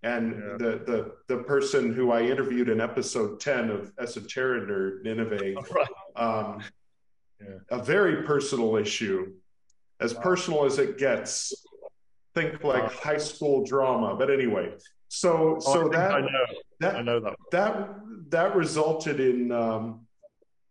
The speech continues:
Speaker 1: I think that at that, for, for a number of years or, or maybe even decades, the, the Golden Dawn we came from, moving away from the idea that there was any possibility for compatibility between,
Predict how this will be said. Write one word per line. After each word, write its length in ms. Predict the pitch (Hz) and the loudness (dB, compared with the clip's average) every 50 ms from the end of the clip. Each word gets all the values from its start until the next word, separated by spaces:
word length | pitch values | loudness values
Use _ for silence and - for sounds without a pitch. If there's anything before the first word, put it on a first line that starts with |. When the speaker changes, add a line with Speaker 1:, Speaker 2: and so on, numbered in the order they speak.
| _ _ - | _ _ -4
Speaker 1:
I 140 | 151 147 147 | -2 0 0
think 400 | 147 143 - 175 165 160 160 - | 0 -2 -2 -2 -2 -4 -4 0
that 280 | 143 139 135 139 - 139 | 2 2 2 2 0 -2
at 180 | 139 143 143 - | -2 -2 -2 -2
that, 240 | 160 - - - - | -2 -4 -4 -6 -4
for, 360 | - 165 160 156 147 147 147 - | -2 2 4 4 4 2 0 -2
for 160 | - 160 156 147 | 0 2 2 2
a 40 | 147 | 2
number 300 | 147 156 160 156 151 143 | 2 0 0 2 4 4
of 140 | 127 117 123 | 2 2 2
years 420 | 123 135 139 139 135 127 120 127 | 2 4 6 6 6 4 4 2
or, 300 | 127 113 113 113 113 - | 0 0 0 -2 -4 -6
or 120 | - 120 117 | -6 -4 -2
maybe 280 | 117 120 120 117 113 | -2 -2 -2 -2 -2
even 380 | 117 113 117 117 113 107 98 98 _ - | 0 0 0 0 0 -2 -6 -8 _ -8
decades, 760 | 98 123 123 123 - - 110 101 101 101 - - - - - - _ _ _ _ _ - - - | -6 -6 -6 -6 -6 -6 -6 -6 -8 -10 -14 -16 -18 -20 -20 -20 _ _ _ _ _ -12 -6 -4
the, 260 | 123 123 123 - - - | -4 -4 -4 -8 -8 -6
the 100 | - 120 | -4 -2
Golden 380 | 113 127 131 139 139 135 123 113 | 0 4 4 4 6 4 4 2
Dawn 260 | 120 120 117 117 113 | 2 2 2 2 2
we 140 | 123 135 131 | 0 0 0
came 320 | - - 143 120 117 110 | -2 -2 -2 -2 -2 -4
from, 520 | - - 127 117 113 107 101 98 - - - - _ _ _ _ - | -4 -2 0 2 2 0 -2 -4 -10 -14 -18 -20 _ _ _ _ -8
moving 440 | - 127 143 147 143 143 139 123 120 | -2 0 0 2 2 4 4 2 2
away 540 | 113 110 104 117 139 165 160 151 143 139 127 | 2 2 2 2 2 4 4 4 4 4 2
from 240 | 131 - 135 117 113 | 2 2 0 0 2
the 140 | 117 113 113 | 2 2 2
idea 680 | 110 110 107 104 - 113 110 110 107 104 101 101 101 - - - - _ _ _ - | 2 2 0 -2 -2 -2 0 0 0 0 0 -2 -4 -8 -14 -20 -20 _ _ _ -2
that 180 | 117 110 110 | -2 0 0
there 140 | 117 113 113 | 2 0 2
was 240 | 113 110 104 104 123 | 2 0 0 0 0
any 420 | 127 123 123 117 113 104 104 110 - - - - | 0 0 2 0 0 -2 -4 -8 -12 -18 -12 -4
possibility 800 | - 131 120 113 - - 123 110 113 113 117 113 110 113 107 101 | -2 0 0 0 -2 -2 -2 0 0 2 2 2 2 0 0 -4
for 300 | 101 - - 120 104 95 - | -6 -6 -4 -4 -4 -4 -6
compatibility 1000 | - 110 101 - - 123 113 107 107 101 - 110 113 113 107 104 101 104 101 101 | -6 -8 -8 -6 -4 -2 -2 0 -2 -2 0 0 0 2 0 -2 -2 -4 -8 -10
between, 840 | 98 101 101 98 - - 104 107 104 104 104 101 101 101 98 98 | -10 -10 -10 -10 -12 -10 -8 -6 -6 -6 -6 -8 -10 -12 -14 -16